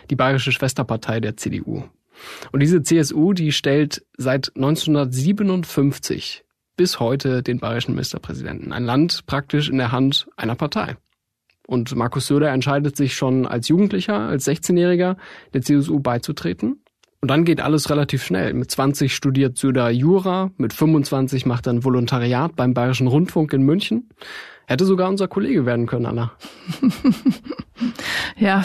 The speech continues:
Speaker 2: ob wir uns da so freuen würden, <laughs> wenn wir ihn jetzt als unseren Chef hätten. Naja, weil der jüngste Abgeordnete im Bayerischen Landtag, der jüngste Generalsekretär und später dann der jüngste Ministerpräsident in der Geschichte des Freistaats.
Speaker 1: Und ein Mann vieler Talente, muss man sagen, ne? Also ausgebildeter Journalist,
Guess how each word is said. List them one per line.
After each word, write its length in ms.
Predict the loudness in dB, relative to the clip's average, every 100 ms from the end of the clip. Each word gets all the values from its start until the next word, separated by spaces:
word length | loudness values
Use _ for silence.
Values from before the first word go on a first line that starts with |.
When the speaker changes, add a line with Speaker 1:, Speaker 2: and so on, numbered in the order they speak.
| 0 -6 -8 -16 -4
Speaker 2:
ob 180 | -2 4
wir 80 |
uns 180 | 2 2
da 140 | 2 4
so 100 | 4
freuen 420 | 2 4 4 4
würden, 240 | 4 4 2 0
<laughs> 180 | -4 0
wenn 200 | 4 4
wir 60 | 6
ihn 100 | 4
jetzt 220 | 2 2
als 180 | 0 2
unseren 240 | 2 2
Chef 300 | 0 -2 0
hätten. 340 | -2 2 0 0 -10 -6 -6 -4 -4 -2
Naja, 360 | 2 4 4 2
weil 80 | 2
der 160 | 2
jüngste 840 | 2 4 4 2 0 0 2 0 -2 -8 -20 -20 -20 _ _ _ _ _ _
Abgeordnete 680 | -4 0 0 0 2 2 4
im 100 | 2
Bayerischen 320 | 2 0 0
Landtag, 600 | 2 4 2 2 0 0
der 120 | 0 2
jüngste 340 | 4 4 0
Generalsekretär 1080 | 0 0 0 0 0 -2 -2 -2 0 2 0
und 100 | 0
später 300 | 0 0 0
dann 180 | 0
der 140 | 2 2
jüngste 380 | 4 4 4 4
Ministerpräsident 920 | 4 2 0 0 0 0 2 2 2
in 80 |
der 100 | 2
Geschichte 360 | 0 0 -2 -2
des 140 | -6
Freistaats. 720 | -4 -4 -4 -2 -2 -2 -4 -4
Speaker 1:
Und 100 | 0
ein 140 | 2
Mann 180 | 4 2
vieler 260 | 2 2 2
Talente, 380 | 2 2 2 0
muss 220 | -2 -4
man 120 | -6
sagen, 320 | -4 -4 -2
ne? 220 | -2 -2 -2
Also 220 | 0 2
ausgebildeter 580 | 2 2 2 2 2 0
Journalist, 920 | 2 2 2 0 0 -4 -8 -12